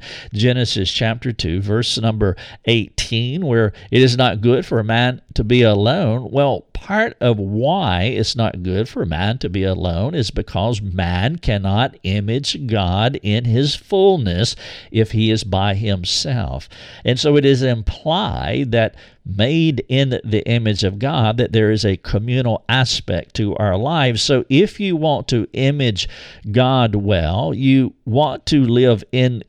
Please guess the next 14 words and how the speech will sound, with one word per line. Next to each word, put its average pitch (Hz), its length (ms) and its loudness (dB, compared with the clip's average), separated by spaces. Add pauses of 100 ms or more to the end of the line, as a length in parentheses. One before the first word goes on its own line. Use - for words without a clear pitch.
community. 120 960 0
And 123 340 0
of 127 180 -4
course, 113 320 0
in 110 160 -4
a 101 60 0
community, 107 800 0
there 110 300 2
is 135 280 6
a 95 160 2
subject 120 880 -2 (500)
and 113 360 0 (380)
an 113 320 2
object. 107 680 -2